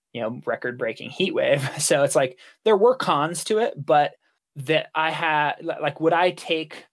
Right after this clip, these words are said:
enduring insane heat over climbing on wet rock multiple days in the row, in a row with zero visibility?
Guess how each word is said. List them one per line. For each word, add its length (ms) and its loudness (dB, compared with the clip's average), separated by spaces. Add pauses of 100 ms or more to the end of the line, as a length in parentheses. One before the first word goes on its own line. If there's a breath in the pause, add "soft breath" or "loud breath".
(420)
enduring 560 -2
insane 520 -6
heat 600 -10 (420)
over 280 4
climbing 540 -2
on 300 -4
wet 220 0
rock 420 0 (120)
multiple 420 -2
days 280 0
in 80 -8
the 80 -8
row, 300 -2 (200)
in 140 0
a 60 -2
row 220 4
with 140 0
zero 220 2
visibility? 680 -2